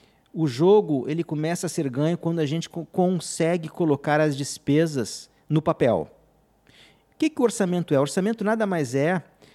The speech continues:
do que tu anotar e ter ciência do que entra, as receitas, e do que sai, a despe-, as despesas. E até hoje,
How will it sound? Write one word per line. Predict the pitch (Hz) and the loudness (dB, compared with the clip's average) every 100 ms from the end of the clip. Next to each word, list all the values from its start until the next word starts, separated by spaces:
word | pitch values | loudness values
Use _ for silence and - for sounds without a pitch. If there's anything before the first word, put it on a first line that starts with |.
| _ _ | _ _
do | 135 151 | -10 -10
que | - 151 131 - _ _ | -2 0 0 -4 _ _
tu | - 175 | -2 0
anotar | 175 156 - 135 127 107 - - _ _ _ | 2 -2 0 2 2 -2 -12 -20 _ _ _
e | 143 | -10
ter | - 175 | -2 -2
ciência | 160 - 151 131 117 123 | -2 -4 -2 -2 -4 -6
do | 117 151 | -6 -4
que | 190 170 | -2 0
entra, | 175 220 381 370 _ _ _ | 0 -2 -4 -6 _ _ _
as | - - | -10 -6
receitas, | 180 - 135 139 - - - _ _ _ _ - | -6 -2 -4 -2 -8 -10 -12 _ _ _ _ -10
e | 226 | -6
do | 233 | -4
que | 240 | -4
sai, | 233 - 151 160 - | -4 0 0 0 -2
a | 160 | -4
despe-, | 156 - - 110 - | -4 -6 -4 -4 0
as | 139 | -2
despesas. | 165 - - 104 - - - - _ - - - _ - | -2 -6 -6 -6 -8 -16 -18 -18 _ -20 -20 -20 _ -4
E | 190 | -2
até | 240 247 | 0 4
hoje, | 196 220 254 143 123 | 6 6 4 0 -8